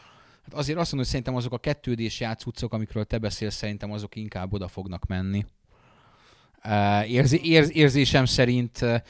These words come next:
bár itt is szeretnék, mert mind a kettő mögött van egy store,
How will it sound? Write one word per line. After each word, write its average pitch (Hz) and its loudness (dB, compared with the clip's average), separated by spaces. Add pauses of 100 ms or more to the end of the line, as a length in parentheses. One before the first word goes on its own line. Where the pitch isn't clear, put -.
(160)
bár 131 8
itt 147 4
is 127 -2
szeretnék, 113 0
mert 110 0
mind 117 0
a 110 2
kettő 107 -2
mögött 107 0
van 104 -2
egy 95 -2
store, 98 0